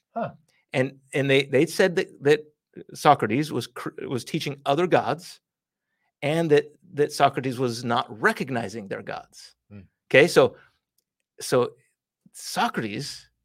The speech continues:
Speaker 2: he didn't, he thought that this whole pantheon of gods that they believed in was nonsense. Socrates actually, they called him an atheist, but he wasn't an atheist.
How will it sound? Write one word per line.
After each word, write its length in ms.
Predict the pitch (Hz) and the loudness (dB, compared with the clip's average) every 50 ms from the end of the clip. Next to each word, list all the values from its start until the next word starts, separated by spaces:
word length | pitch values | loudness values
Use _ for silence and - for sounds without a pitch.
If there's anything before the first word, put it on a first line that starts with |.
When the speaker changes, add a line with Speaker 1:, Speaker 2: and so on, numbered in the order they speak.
| _ _ | _ _
Speaker 2:
he 380 | _ _ - - 202 240 247 190 | _ _ -6 -4 -2 -2 -2 -2
didn't, 480 | 147 139 139 151 180 226 226 - - - | -4 0 2 2 4 4 2 -4 -8 -16
he 200 | - 117 156 233 | -10 -4 -4 -4
thought 320 | 233 - - 180 185 180 - | -2 -2 0 0 0 2 2
that 140 | 156 139 - | -2 -2 0
this 160 | 151 135 - - | -2 -4 -2 2
whole 420 | - 165 170 180 180 175 175 - - - - - - _ _ | 2 4 6 6 6 4 2 -2 -18 -20 -20 -20 -20 _ _
pantheon 500 | - - 165 185 190 - 185 180 170 165 | -4 -2 0 0 2 4 6 6 6 6
of 120 | 156 123 123 | 4 2 4
gods 360 | 175 165 156 151 156 147 127 | 6 8 8 8 8 6 4
that 100 | 151 143 | 2 4
they 120 | 147 151 | 4 2
believed 400 | 143 147 147 147 143 143 131 151 | 4 2 -2 -2 -2 -2 -2 -2
in 160 | 147 139 143 | -4 -2 -2
was 160 | 135 123 117 113 | -2 -2 0 0
nonsense. 680 | 120 110 110 101 - - - 82 - - - - - _ _ _ _ _ _ _ _ _ _ _ _ | 0 0 0 -2 -4 -10 -14 -14 -14 -20 -20 -20 -20 _ _ _ _ _ _ _ _ _ _ _ _
Socrates 420 | - - - 190 220 - - - - - | -16 -10 -8 -8 -6 -6 -8 -8 -6 -4
actually, 600 | 139 156 156 - - - 123 110 107 113 - - - | -4 -4 -4 -4 -4 -4 -4 -4 -4 -6 -6 0 4
they 100 | 135 139 | 4 4
called 300 | 139 - - 214 233 226 | 4 2 2 2 4 4
him 120 | 240 180 | 2 -2
an 120 | 143 - - - | -2 -4 -6 -4
atheist, 600 | 143 135 - - 107 - - - - - - _ _ _ _ _ _ _ _ _ _ _ _ _ _ _ _ _ _ _ _ | -4 -4 -4 -6 -10 -14 -14 -16 -18 -18 -20 _ _ _ _ _ _ _ _ _ _ _ _ _ _ _ _ _ _ _ _
but 140 | - 143 123 | -2 -2 0
he 100 | 123 139 | 2 0
wasn't 360 | 127 139 220 262 269 - 277 220 | 4 4 4 4 4 2 0 0
an 100 | 180 165 | 2 4
atheist. 560 | 190 214 208 - 95 - - - - - | 4 4 4 2 -8 -14 -14 -20 -20 -20